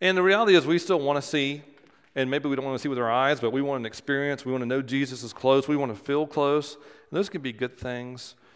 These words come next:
Uh, in the end, if that's you struggling or you know someone like this, uh,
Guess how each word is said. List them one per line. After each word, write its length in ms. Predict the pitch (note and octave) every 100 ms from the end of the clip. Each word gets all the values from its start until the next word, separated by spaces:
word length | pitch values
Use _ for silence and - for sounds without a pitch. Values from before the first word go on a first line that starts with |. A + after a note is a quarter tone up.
| _ _ -
Uh, 120 | B2 -
in 140 | D#3
the 140 | C#3
end, 160 | E3+ D#3+
if 100 | B2+
that's 280 | C#3+ C#3 -
you 120 | C#3+
struggling 560 | - A#2+ A#2+ B2+ C#3 A#2
or 80 |
you 100 | A2
know 120 | A#2+ C3
someone 360 | C#3+ B2 A#2
like 260 | A#2 B2+ -
this, 360 | A#2 A2+ - - _ _
uh, 120 | C3